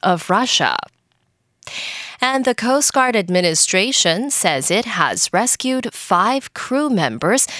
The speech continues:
from a fishing boat that capsized in waters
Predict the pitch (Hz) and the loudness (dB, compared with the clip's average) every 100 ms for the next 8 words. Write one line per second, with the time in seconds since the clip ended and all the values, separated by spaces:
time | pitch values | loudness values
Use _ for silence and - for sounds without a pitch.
0 | - - 233 214 196 - 233 262 320 302 | -14 -2 2 4 2 0 -2 0 0 0
1 | 220 156 156 - 143 127 - - 196 254 | 0 0 0 0 0 0 -2 -4 0 0
2 | - - 156 170 214 - 190 175 156 147 | 0 0 2 2 -2 -2 0 0 0 2
3 | 147 175 285 285 | 2 2 0 0